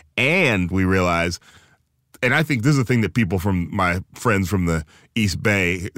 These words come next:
my, that I talked about earlier, who realized for a long time, you can't trust the people around him to suddenly go, "Okay, that's enough, Donald, stop." You just, <laughs> like, this, it's just, you, you know, as much as we love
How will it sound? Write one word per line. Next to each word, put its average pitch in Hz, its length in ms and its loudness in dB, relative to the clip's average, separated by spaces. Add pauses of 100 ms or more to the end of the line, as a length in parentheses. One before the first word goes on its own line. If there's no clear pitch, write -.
my, 90 260 0
that 98 200 -2
I 87 60 0
talked 90 240 -2
about 87 160 -2
earlier, 87 320 -2
who - 160 -6
realized 90 240 0
for 98 60 -6
a 92 40 -2
long 87 160 -2
time, 104 320 0 (800)
you 127 120 0
can't 151 320 -2
trust 143 260 0
the 127 80 -4
people 113 260 0
around 123 400 2
him 101 140 0
to 95 60 -2
suddenly 95 280 -4
go, 90 280 -4
"Okay, 104 320 -2
that's 107 260 -4
enough, 82 360 -6
Donald, 80 360 -8
stop." - 460 -4 (160)
You 110 100 0
just, 127 260 2
<laughs> - 140 2
like, 214 160 6
this, - 480 0
it's - 340 -4
just, - 360 -4 (360)
you, - 120 0 (200)
you 180 80 0
know, 151 140 6
as 139 100 4
much 180 200 0
as 180 40 0
we 165 120 4
love 139 260 4